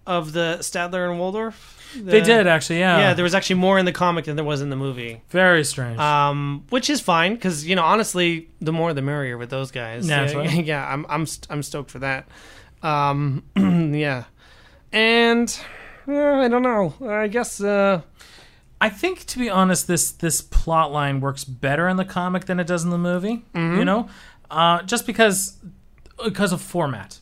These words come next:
Speaker 2: basically, right? So you can have things in a comic where, you know, uh, things die down and then an-, another thing picks up. Where in a movie, it's, it's a little, it's a little frustrating 'cause you're like,
Speaker 1: It's
Speaker 2: "When's this
Speaker 1: true,
Speaker 2: movie
Speaker 1: yeah,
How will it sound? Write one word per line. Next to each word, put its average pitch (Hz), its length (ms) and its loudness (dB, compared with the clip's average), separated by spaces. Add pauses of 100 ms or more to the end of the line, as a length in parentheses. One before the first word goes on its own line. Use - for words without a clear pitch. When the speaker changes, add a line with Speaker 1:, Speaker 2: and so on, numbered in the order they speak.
(100)
Speaker 2:
basically, 123 480 -6
right? 139 260 -4
So 160 240 -4
you 262 160 0
can 311 140 0
have 208 420 4
things 180 220 0
in 170 100 -2
a 160 60 -2
comic 143 460 -2
where, 135 380 -2 (420)
you 151 120 -4
know, 131 380 0
uh, 135 240 2
things 139 320 -4
die 139 160 4
down 131 260 2
and 131 100 -2
then 127 120 -4
an-, 127 280 -4
another 143 260 -4
thing 135 180 -6
picks 135 240 -8
up. 135 160 -2
Where 247 140 0
in 247 60 -2
a 247 40 0
movie, 262 380 2
it's, 214 140 -2
it's 180 180 -8
a 190 60 -2
little, 156 640 -2
it's 147 140 -8
a 156 60 -2
little 147 220 -2
frustrating 190 540 -2
'cause 180 160 -6
you're 160 80 -4
like, 156 120 -2
Speaker 1:
It's - 100 -12
Speaker 2:
"When's 262 140 -2
this 240 80 -2
Speaker 1:
true, 196 80 -2
Speaker 2:
movie 202 120 2
Speaker 1:
yeah, 180 160 2